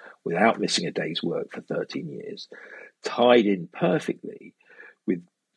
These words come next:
Clinton's idea, ideas about welfare reform, about the virtue of work. The Amer-, the work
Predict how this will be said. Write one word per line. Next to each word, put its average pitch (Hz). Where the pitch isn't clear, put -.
Clinton's 92
idea, 82
ideas -
about 76
welfare -
reform, -
about 101
the 101
virtue 113
of 87
work. -
The 90
Amer-, 117
the -
work 135